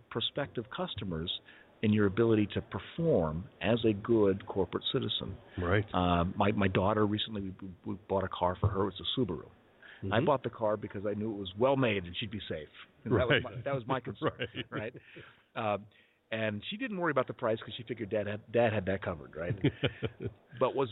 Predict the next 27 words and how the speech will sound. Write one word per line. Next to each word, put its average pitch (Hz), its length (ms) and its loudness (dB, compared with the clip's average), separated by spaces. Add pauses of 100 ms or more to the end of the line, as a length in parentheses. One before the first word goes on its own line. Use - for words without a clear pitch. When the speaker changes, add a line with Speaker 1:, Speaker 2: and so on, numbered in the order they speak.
(100)
Speaker 1:
what - 160 -2
was 139 160 -6
very 202 220 0
important 196 440 -8
to - 60 -10
her 107 320 2
was 104 200 -4
that 104 180 2
the - 60 -16
car 135 300 -2
was 120 180 -2
made 107 260 0
in 95 120 0
an 87 40 0
emissions-free, 143 1080 0 (400)
waste-free 95 800 0 (120)
plant 87 360 -2
in 82 100 -4
Indiana. 87 440 -2 (240)
Speaker 2:
Fascinating. - 560 -2 (200)
Speaker 1:
And 98 120 -2
so 107 60 4
that's, 160 280 4 (200)
that's 196 220 0 (300)
become, 151 360 -4
the 123 80 -2 (120)
shifting 175 380 0